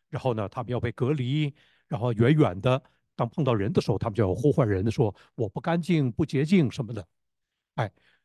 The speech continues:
那我们就看到一个情形，其实历史上啊，任何一个国家的大麻风，基本上都是什么呢？呃，任由着大麻风集体，呃，这个群体，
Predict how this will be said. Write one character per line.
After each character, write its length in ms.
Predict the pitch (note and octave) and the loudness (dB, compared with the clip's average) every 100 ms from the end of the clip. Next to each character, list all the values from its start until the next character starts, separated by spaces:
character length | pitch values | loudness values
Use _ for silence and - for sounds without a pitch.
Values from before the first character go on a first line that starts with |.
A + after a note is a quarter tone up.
| _ | _
那 160 | G3 A3+ | 0 2
我 160 | D3+ | 2
们 120 | B2 E3+ | 0 0
就 100 | A3 | -2
看 180 | A3+ | -4
到 80 | D#3+ | -4
一 80 | C#3+ | -4
个 100 | D#3+ | -6
情 180 | C#3 D3 | -6 -10
形， 240 | G#2+ F2 _ _ _ _ | -10 -18 _ _ _ _
其 160 | - G#3+ | -4 -2
实 260 | F3+ G3+ F4 | 0 -2 -2
历 260 | A#3 G#3+ | -2 -2
史 220 | - - | -4 -8
上 240 | F#2 A#2+ F2 | -8 -8 -8
啊， 260 | A2 G#2 E2+ _ _ _ - | -10 -12 -12 _ _ _ -2
任 240 | F#3+ D#4+ | 0 0
何 140 | C3+ | 0
一 40 | C#3+ | 0
个 120 | C#3 | -2
国 240 | - A#2+ | -2 -4
家 120 | B2+ B2 | -4 -4
的 120 | C#3 | -4
大 140 | B2+ | -6
麻 120 | F#2+ | -6
风， 220 | F#2+ G#2+ C#3 _ _ _ _ _ _ _ - | -8 -8 -10 _ _ _ _ _ _ _ -2
基 160 | B3 | 0
本 180 | B3 A#2 | 0 -2
上 180 | A2+ G2+ | -2 -4
都 160 | C#3+ A2+ | -4 -4
是 120 | - | -6
什 160 | - | -10
么 80 | G2 | -10
呢？ 120 | G#2 - _ _ _ - | -10 -10 _ _ _ -14
呃， 260 | G#2 G#2 | -12 -10
任 380 | A2+ G3+ G3+ B2 | -6 -4 -4 -6
由 180 | G2+ B2 | -4 -4
着 100 | C3 | -4
大 140 | C#3 | -4
麻 140 | G#2+ G#2+ | -6 -6
风 200 | C#3+ B2 | -6 -8
集 240 | - D3 | -4 -4
体， 120 | - - _ - | -4 -10 _ -10
呃， 140 | A#2 | -8
这 120 | - B2 | -6 -6
个 80 | A2+ | -6
群 240 | - G3 | -6 -8
体， 280 | - G2+ | -8 -16